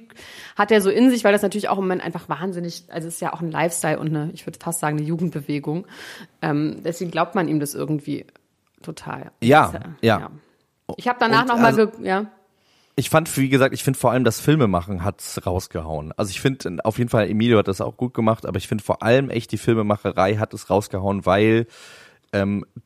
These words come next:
Speaker 2: ja, weil es sich so nah und echt, ähm, und auch unangenehm angefühlt hat in vielen Momenten und dadurch aber eben nicht auf eine,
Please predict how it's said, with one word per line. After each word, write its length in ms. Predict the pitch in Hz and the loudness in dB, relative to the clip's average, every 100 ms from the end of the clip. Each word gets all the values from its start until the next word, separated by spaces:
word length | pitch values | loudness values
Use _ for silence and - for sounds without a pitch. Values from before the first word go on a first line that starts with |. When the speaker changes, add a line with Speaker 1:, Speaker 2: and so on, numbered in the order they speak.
| _ _ _ _ _ _ _ _ _ _ _ _ _ | _ _ _ _ _ _ _ _ _ _ _ _ _
Speaker 2:
ja, 260 | 120 123 87 | 2 4 2
weil 260 | 113 123 | 0 2
es 200 | 107 113 | 2 0
sich 320 | - 104 117 - | -4 -2 -2 2
so 120 | 107 | 2
nah 360 | 98 101 110 | 4 4 2
und 260 | 107 104 - | 0 -2 -2
echt, 420 | 110 104 - - _ _ - | -2 -2 -8 -16 _ _ -4
ähm, 320 | 98 95 95 | -2 -2 -4
und 240 | - 110 - | -2 -2 0
auch 140 | 107 | -2
unangenehm 600 | - 127 104 98 87 87 - | 2 2 2 0 -2 -2 -2
angefühlt 420 | 101 90 95 85 | -2 -4 -4 -4
hat 100 | 78 | -6
in 100 | 82 | -10
vielen 240 | - 87 | -6 -6
Momenten 540 | 80 80 82 - 110 - | -4 -4 -6 -4 -6 -4
und 260 | 104 101 - | -4 -2 2
dadurch 380 | 95 101 104 | 2 2 0
aber 200 | 107 104 - | 0 0 0
eben 160 | 117 | -2
nicht 300 | - 135 - | 0 0 2
auf 240 | 120 - 170 | 0 2 2
eine, 140 | 131 | 2